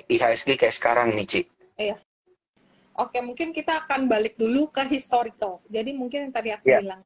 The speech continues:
Speaker 2: nggak banyak orang perhatiin. Dan mungkin nggak berasa. Jadi historical, setiap masuk tahun pemilu itu, market itu selalu, eh, terjadi lonjakan atau ada kenaikan.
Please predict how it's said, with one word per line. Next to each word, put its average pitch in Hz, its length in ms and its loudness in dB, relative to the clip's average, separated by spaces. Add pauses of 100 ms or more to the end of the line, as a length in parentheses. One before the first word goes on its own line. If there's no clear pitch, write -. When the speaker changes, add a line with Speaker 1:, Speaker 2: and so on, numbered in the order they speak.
(100)
Speaker 2:
nggak 190 160 -4
banyak 208 400 -8
orang 247 300 -8
perhatiin. 220 720 -12 (420)
Dan 233 160 0
mungkin 302 320 -2
nggak 220 160 0
berasa. 233 480 -6 (240)
Jadi 285 320 2
historical, 247 720 -2
setiap 330 560 -6
masuk 240 400 -8
tahun 214 240 -6
pemilu 208 480 -6
itu, 330 480 -4
market 226 400 -6
itu 294 240 -10
selalu, 285 720 -4 (160)
eh, 214 520 -6
terjadi 220 560 -4 (340)
lonjakan 220 560 -6
atau 240 240 -6
ada 214 160 -4
kenaikan. 196 480 -8